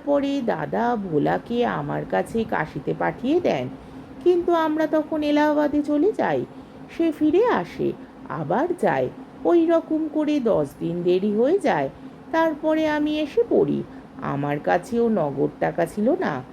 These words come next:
আমার গয়নাগুলো বাঁধা দিয়ে এগারো দিনের দিন দাদাকে বার করে নিয়ে আসি।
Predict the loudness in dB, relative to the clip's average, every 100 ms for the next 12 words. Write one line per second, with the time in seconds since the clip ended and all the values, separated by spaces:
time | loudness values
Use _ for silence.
0 | -18 -18 -6 -2 0 0 2 2 2 0
1 | -2 0 2 2 2 0 0 0 0 0
2 | 0 2 2 0 0 0 0 2 0 0
3 | -2 -2 -2 0 0 0 -2 -2 0 0
4 | 0 0 0 0 0 0 0 -2 -4 -6